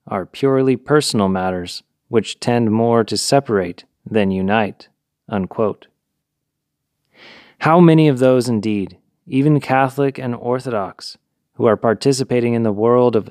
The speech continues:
social Christianity today, do not believe that this is really a more perfect and even inward Christianity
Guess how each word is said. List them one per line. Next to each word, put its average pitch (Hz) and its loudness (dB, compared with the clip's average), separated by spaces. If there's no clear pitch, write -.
social 120 0
Christianity 101 -6
today, 107 -2
do 143 6
not 135 4
believe 117 0
that 107 -6
this 117 -4
is 104 -4
really 127 0
a 107 0
more 107 2
perfect - -4
and 117 -2
even 117 -2
inward 139 2
Christianity 110 0